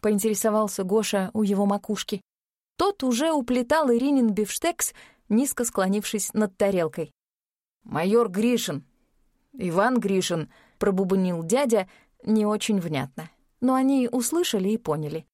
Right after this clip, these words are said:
"Что-то случилось?" спросила Ирина, покосившись на коллег Гришина, продолжавших беседовать после его ухода. "Труп случился. Со следами насильственной смерти. В номере в тридцать четвёртом.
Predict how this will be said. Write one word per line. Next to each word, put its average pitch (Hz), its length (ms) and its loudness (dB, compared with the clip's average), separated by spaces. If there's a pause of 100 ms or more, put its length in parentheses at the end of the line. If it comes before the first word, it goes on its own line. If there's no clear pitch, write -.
(880)
"Что-то 240 380 -2
случилось?" 240 640 0 (540)
спросила 196 540 0
Ирина, 233 300 2
покосившись 165 600 -6
на 156 120 -4
коллег 170 440 -2
Гришина, 214 580 2 (360)
продолжавших 180 680 0
беседовать 175 500 -2
после 156 280 -4
его 170 200 0
ухода. 160 380 -4 (480)
"Труп 185 320 -2
случился. 151 640 -6 (240)
Со - 160 -8
следами 208 480 2
насильственной 160 680 -4
смерти. 143 560 -6 (140)
В 170 180 -6
номере 202 500 2 (440)
в - 100 -20
тридцать 302 320 -2
четвёртом. 240 600 -2